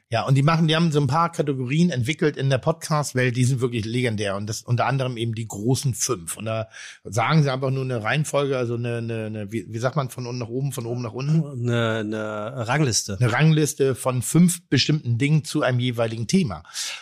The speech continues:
Speaker 1: Und ich finde so die fünf großen, äh, Werbesprüche, die unseren Sprachgebrauch
Speaker 2: Ja, mach
Speaker 1: verändert
Speaker 2: doch,
Speaker 1: haben.
Speaker 2: mach doch.
Speaker 1: Können
Speaker 2: Könnt
Speaker 1: wir
Speaker 2: ihr doch
Speaker 1: eigentlich
Speaker 2: machen.
Speaker 1: machen, ne? Oder?
Speaker 2: Es läuft doch genau
Speaker 1: Jetzt war
Speaker 2: so
Speaker 1: doch da.
Speaker 2: bei die, bitte?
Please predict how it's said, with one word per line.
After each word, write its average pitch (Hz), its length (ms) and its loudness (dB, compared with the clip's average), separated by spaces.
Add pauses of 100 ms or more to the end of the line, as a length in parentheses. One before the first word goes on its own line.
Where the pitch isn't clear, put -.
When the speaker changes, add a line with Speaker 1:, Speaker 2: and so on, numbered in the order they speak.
Speaker 1:
Und 123 120 4
ich 123 120 4
finde 156 200 8
so 135 140 2
die 127 140 0
fünf - 520 0
großen, 165 840 0
äh, 123 340 4
Werbesprüche, 151 800 2
die 131 180 2
unseren 143 300 0
Sprachgebrauch 151 580 0
Speaker 2:
Ja, 127 60 6
mach 196 160 4
Speaker 1:
verändert 139 380 2
Speaker 2:
doch, 101 100 -12
Speaker 1:
haben. 95 100 -8
Speaker 2:
mach 254 140 2
doch. 170 400 2 (240)
Speaker 1:
Können 214 140 6
Speaker 2:
Könnt - 20 8
Speaker 1:
wir 156 60 6
Speaker 2:
ihr 247 80 6
doch 269 80 6
Speaker 1:
eigentlich - 60 2 (120)
Speaker 2:
machen. 104 140 -8
Speaker 1:
machen, 147 120 -2
ne? - 40 -2
Oder? 160 280 4
Speaker 2:
Es 165 180 2
läuft 226 260 4
doch 220 140 0
genau 143 340 2
Speaker 1:
Jetzt 127 100 2
war 139 80 6
Speaker 2:
so 165 140 6
Speaker 1:
doch 107 60 2
da. 98 180 -4
Speaker 2:
bei 135 160 2
die, 131 100 -4 (140)
bitte? 226 260 0